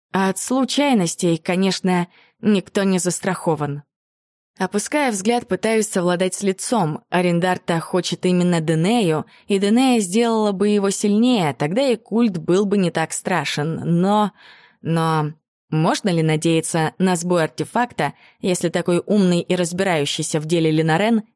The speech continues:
считает это невозможным? Сцепив пальцы, облокотившись на стол, Дарион наклоняется вперёд. От направленного на меня взгляда не по себе, словно все мысли видно.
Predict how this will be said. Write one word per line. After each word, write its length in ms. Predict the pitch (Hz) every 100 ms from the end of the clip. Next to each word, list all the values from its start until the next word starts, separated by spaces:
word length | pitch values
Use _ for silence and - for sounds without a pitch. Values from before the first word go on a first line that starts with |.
| _
считает 540 | - 196 196 190 180 -
это 180 | -
невозможным? 800 | 180 185 196 - 226 - 147 120 - _ _ _ _ _ _ _
Сцепив 440 | - 233 233 302 -
пальцы, 320 | 240 240 214
облокотившись 800 | 175 165 165 160 165 - 165 -
на 80 |
стол, 340 | 240 - 226 220
Дарион 440 | 160 170 185 185
наклоняется 640 | 175 160 156 156 151 -
вперёд. 540 | 156 - 185 170 101 - _ _ _
От 180 | 147 170
направленного 640 | 165 180 175 175 170 165
на 100 | 165
меня 300 | 165 165 165
взгляда 400 | 151 175 185 180
не 140 | 180
по 100 | 170
себе, 380 | 170 - 190 240
словно 400 | - 214 214 208
все 180 | 190 220
мысли 380 | 226 247 - 156
видно. 500 | 160 196 156 143